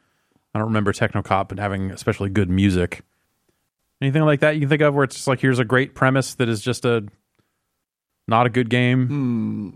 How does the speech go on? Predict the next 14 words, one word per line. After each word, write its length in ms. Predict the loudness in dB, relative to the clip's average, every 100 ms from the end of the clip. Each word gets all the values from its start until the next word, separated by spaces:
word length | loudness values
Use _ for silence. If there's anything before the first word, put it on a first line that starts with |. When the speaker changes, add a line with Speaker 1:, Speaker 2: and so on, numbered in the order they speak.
| _ -8
Speaker 2:
I 60 |
mean, 140 | -4 0
there's 160 | 0
gotta 300 | 2 2 2
be 500 | 2 2 2 2 -2
Speaker 1:
The 240 | -4 -2 0
Witcher 320 | 2 2 0
Three. 340 | -2 -6 -8 -18 _ _ -20 -20 _ _ -20 -10 -2
<laughs> 200 | 0 0 -4 _ _ _ _ _ _ _ _ _ _ _ _ _ _ -20 _ -20 -4
What? 220 | -2 -2 -6 -20 _ _ _ _ _ _ _ _ _ _ _ _ -10
Uh, 560 | -4 0 0 0 -2 -2
Speaker 2:
Uh, 220 | 2 2
pub 220 | 2 -2 0
G. 160 | -4